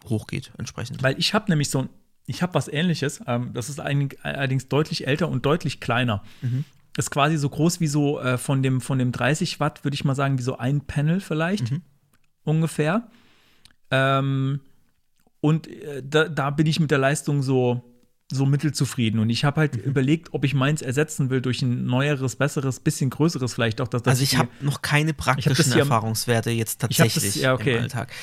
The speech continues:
Speaker 1: Ich würde
Speaker 2: Aber
Speaker 1: es
Speaker 2: da
Speaker 1: aber
Speaker 2: würd mich
Speaker 1: sowieso, wie du gesagt hast, mit einer Powerbank dazwischen machen.
Speaker 2: Mich, ja, mich, mich
Speaker 1: Einfach,
Speaker 2: würde
Speaker 1: weil,
Speaker 2: mal
Speaker 1: ne, dann kommt eine
Speaker 2: interessieren, hast
Speaker 1: Wolke.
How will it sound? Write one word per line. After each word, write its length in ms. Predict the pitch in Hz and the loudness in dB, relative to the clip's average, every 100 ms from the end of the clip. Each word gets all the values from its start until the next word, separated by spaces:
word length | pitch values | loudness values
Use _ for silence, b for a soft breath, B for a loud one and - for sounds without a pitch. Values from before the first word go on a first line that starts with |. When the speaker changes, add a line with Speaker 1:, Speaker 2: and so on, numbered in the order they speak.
| B B | B B
Speaker 1:
Ich 220 | 131 127 | -2 0
würde 260 | 123 175 170 | 2 4 4
Speaker 2:
Aber 100 | 160 | 4
Speaker 1:
es 100 | 165 | 4
Speaker 2:
da 60 | 139 | 4
Speaker 1:
aber 80 | |
Speaker 2:
würd 120 | 139 143 | 4 6
mich 80 | 139 | 4
Speaker 1:
sowieso, 360 | 131 151 151 | 4 4 2
wie 80 | 127 | 2
du 100 | 127 | -2
gesagt 340 | 127 120 123 127 | 0 -2 0 -4
hast, 160 | - | -4
mit 120 | 123 | -2
einer 80 | 120 | -4
Powerbank 480 | - 117 113 107 104 | -2 0 0 -2 -6
dazwischen 480 | 104 - 110 - 104 - | -6 -8 -8 -10 -12 -10
machen. 160 | 101 156 | -2 2
Speaker 2:
Mich, 160 | 196 | 2
ja, 160 | 175 220 | 2 2
mich, 80 | 214 | 2
mich 80 | 208 | 4
Speaker 1:
Einfach, 240 | - 156 | 4 6
Speaker 2:
würde 120 | 151 | 6
Speaker 1:
weil, 60 | 143 | 6
Speaker 2:
mal 60 | |
Speaker 1:
ne, 80 | 165 | 4
dann 140 | 165 - | 4 4
kommt 120 | 233 | 4
eine 100 | 156 | 4
Speaker 2:
interessieren, 300 | - 147 170 | 6 4 4
hast 60 | 190 | 0
Speaker 1:
Wolke. 120 | 170 | -4